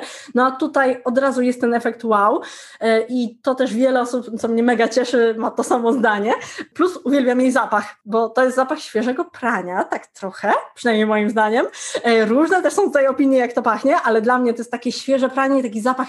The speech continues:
czystości, więc, e, no, jak mam ochotę na takie super uczucie takich nawilżonych i świeżych po myciu włosów, no, to jadę z Merherem.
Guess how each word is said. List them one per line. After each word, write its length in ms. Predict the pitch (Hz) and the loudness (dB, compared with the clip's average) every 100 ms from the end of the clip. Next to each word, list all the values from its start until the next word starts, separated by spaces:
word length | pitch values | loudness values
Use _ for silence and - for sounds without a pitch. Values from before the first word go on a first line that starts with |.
| - | -4
czystości, 760 | 277 - - 247 - - 226 - - - | -4 -4 -4 -4 -4 -4 -4 -4 -14 -2
więc, 460 | 220 247 254 254 240 | 2 2 2 0 0
e, 220 | 240 240 240 - _ | 2 0 -6 -18 _
no, 80 | 226 | 0
jak 120 | 247 | 2
mam 200 | 269 285 | 2 2
ochotę 320 | 277 269 269 | 2 2 0
na 100 | 247 | 0
takie 420 | 240 240 240 240 226 | -2 -4 0 0 0
super 580 | - - 311 262 247 240 | -4 -4 0 2 0 -2
uczucie 560 | 240 262 254 247 226 220 | -4 -4 -2 2 2 0
takich 280 | 208 - | -2 -2
nawilżonych 840 | 220 220 233 220 254 254 233 - 233 | 0 0 0 2 2 2 2 -2 -8
i 60 | |
świeżych 680 | - - - 262 262 240 233 | -8 -12 0 0 2 -2 -2
po 100 | 226 | 0
myciu 280 | 214 208 196 | 0 0 0
włosów, 480 | 214 220 220 208 208 | 2 0 0 0 -2
no, 280 | 202 190 | 0 0
to 120 | 190 185 | 2 2
jadę 280 | 185 180 | 2 0
z 60 | 185 | 0
Merherem. 580 | 190 185 208 185 180 | -2 0 -2 -2 -4